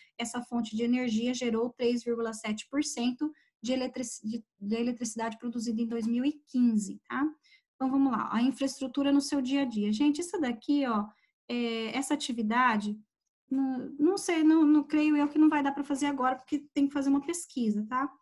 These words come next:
Mas ele fala assim, ó, "O desenvolvimento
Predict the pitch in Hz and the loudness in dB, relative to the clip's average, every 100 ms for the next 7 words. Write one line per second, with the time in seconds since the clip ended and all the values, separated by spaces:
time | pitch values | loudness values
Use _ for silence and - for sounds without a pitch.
0 | _ _ - 262 277 277 277 285 - 220 | _ _ -4 0 0 2 2 2 0 2
1 | 202 269 277 311 339 320 320 294 262 277 | 2 2 2 4 4 4 4 4 4 4
2 | 285 302 | 2 0